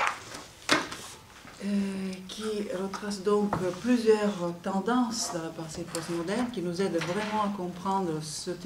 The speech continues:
cet univers extrêmement complexe, qui nous interroge,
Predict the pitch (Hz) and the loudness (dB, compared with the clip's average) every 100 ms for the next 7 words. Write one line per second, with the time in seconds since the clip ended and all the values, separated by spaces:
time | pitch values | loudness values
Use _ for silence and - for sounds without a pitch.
0 | 196 196 185 - 202 196 190 202 208 - | -2 -2 -4 0 2 4 2 0 0 -2
1 | - - - 208 175 175 170 170 170 160 | -4 -6 -4 -4 -2 -2 -2 -4 -8 -6
2 | - 226 - - - - - - - - | -4 -4 -4 -8 -10 -12 -14 -16 -18 -18
3 | - - - 202 175 175 170 180 175 214 | -20 -10 0 2 4 0 -2 -2 0 0
4 | 175 | -2